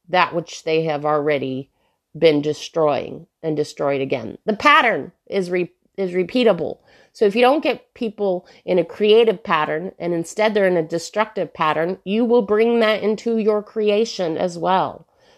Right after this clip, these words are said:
Um, mm, that's a good warning.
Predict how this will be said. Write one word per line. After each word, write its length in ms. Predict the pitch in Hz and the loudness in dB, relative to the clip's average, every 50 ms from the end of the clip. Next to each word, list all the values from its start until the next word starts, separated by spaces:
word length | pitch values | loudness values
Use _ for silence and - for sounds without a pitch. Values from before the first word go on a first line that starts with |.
| _ _ _ _ _ _ _ - | _ _ _ _ _ _ _ -4
Um, 440 | 160 151 147 147 139 135 - 160 - _ _ _ _ _ _ _ _ _ _ _ _ _ _ _ _ _ _ _ _ _ _ _ _ _ _ _ _ _ _ _ _ _ _ _ _ _ _ _ _ - | -2 0 0 0 0 -2 -6 -8 -12 _ _ _ _ _ _ _ _ _ _ _ _ _ _ _ _ _ _ _ _ _ _ _ _ _ _ _ _ _ _ _ _ _ _ _ _ _ _ _ _ -8
mm, 400 | 147 139 139 131 127 123 117 117 - _ _ _ _ - | -4 -2 -2 -2 -2 -4 -6 -10 -14 _ _ _ _ -10
that's 160 | 156 156 - | -10 -10 -10
a 60 | 139 | -10
good 180 | 127 139 127 127 | -10 -10 -10 -8
warning. 400 | 127 127 131 135 131 123 123 | -8 -8 -8 -8 -8 -10 -10